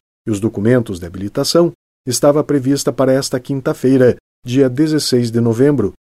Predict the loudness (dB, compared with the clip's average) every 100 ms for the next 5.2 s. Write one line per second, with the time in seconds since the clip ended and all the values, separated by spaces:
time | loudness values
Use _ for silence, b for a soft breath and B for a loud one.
0 | _ _ _ _ _ -8 -4 0 2 0
1 | -4 -6 -6 -6 -2 -2 -2 -4 -6 -6
2 | -4 -4 -2 -4 -4 -6 -6 -4 -4 0
3 | 0 0 -4 _ _ -4 0 2 2 0
4 | -4 -4 -4 -4 -4 -4 -6 -4 0 2
5 | 4 2